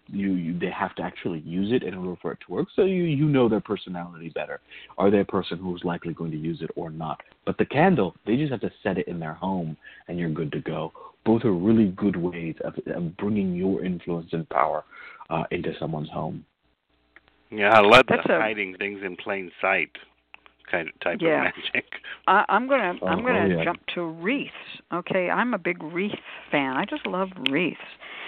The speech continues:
Speaker 3: Um, there's, you know, everyone puts out that wreath on their front door, you know, and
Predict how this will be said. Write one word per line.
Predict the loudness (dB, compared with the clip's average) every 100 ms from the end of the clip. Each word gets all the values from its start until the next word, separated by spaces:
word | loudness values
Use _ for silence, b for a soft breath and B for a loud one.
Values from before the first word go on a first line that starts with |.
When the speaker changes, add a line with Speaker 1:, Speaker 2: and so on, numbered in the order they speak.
| B 2
Speaker 3:
Um, | 6 6 4 0
there's, | 0 0 0
you | -2
know, | 0
everyone | 0 -2 -6 -6
puts | -10 0
out | 0 2
that | 0 0
wreath | -2 -2 -2
on | -2 -2
their | -2 -6 -4
front | -4 -2
door, | 0 2 2 0
you | -2
know, | -2 -2 -2
and | -2